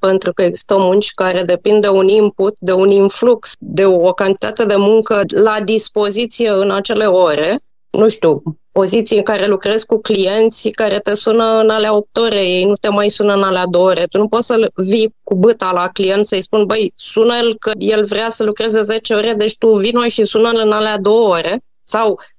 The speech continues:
număr de facturi care trebuie procesate pe zi, alea sunt câte sunt. Poți să speri să ai mai multe, dar, uh, există lucruri care se pot face numai cât le ai de făcut, că de-aia există și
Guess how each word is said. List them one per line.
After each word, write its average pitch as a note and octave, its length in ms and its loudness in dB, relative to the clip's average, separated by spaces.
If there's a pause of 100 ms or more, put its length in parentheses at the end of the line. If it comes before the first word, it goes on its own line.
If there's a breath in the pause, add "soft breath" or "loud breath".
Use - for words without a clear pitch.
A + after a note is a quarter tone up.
(120)
număr A3+ 340 0
de G#3 200 -4
facturi G#3+ 680 -4
care E3 260 -4
trebuie G3+ 320 0
procesate D#3+ 800 -2
pe D#3+ 140 0
zi, E3+ 140 -2
alea G3 320 -2
sunt A3 320 0
câte G3+ 380 -2
sunt. A#3 380 -2 (100)
Poți A3+ 280 0
să G#3+ 140 -4
speri B3+ 500 -6
să - 220 -8
ai F#3 300 -2
mai F3+ 200 -2
multe, A#3 480 0
dar, E3+ 380 -4
uh, E3+ 380 -2
există G3 480 -2
lucruri A#3+ 300 -2
care A3+ 320 -4
se A3 160 -4
pot B3 220 -2
face A#3+ 360 -4
numai B3 280 0 (200)
cât C#4 220 -4 (500)
le A3+ 180 0 (140)
ai B3 220 -2
de A3 160 0
făcut, A#3 440 -2
că E3+ 140 -4
de-aia F#3+ 180 -2
există F#3+ 320 -4
și G3 260 -4